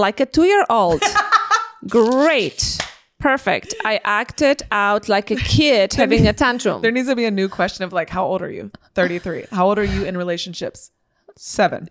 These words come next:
Speaker 1: Correct.
Speaker 2: <laughs>
Speaker 1: Something happened. Something, something stopped there, right? And it's okay, but bring it forward and get really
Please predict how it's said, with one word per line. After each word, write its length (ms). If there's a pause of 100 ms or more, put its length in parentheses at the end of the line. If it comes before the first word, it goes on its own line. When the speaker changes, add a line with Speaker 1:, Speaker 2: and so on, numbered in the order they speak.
Speaker 1:
Correct. 400
Speaker 2:
<laughs> 220
Speaker 1:
Something 300
happened. 420 (160)
Something, 320
something 520 (300)
stopped 340
there, 220 (120)
right? 360 (640)
And 240
it's 200
okay, 340
but 200
bring 180
it 120
forward 720
and 200 (340)
get 260
really 240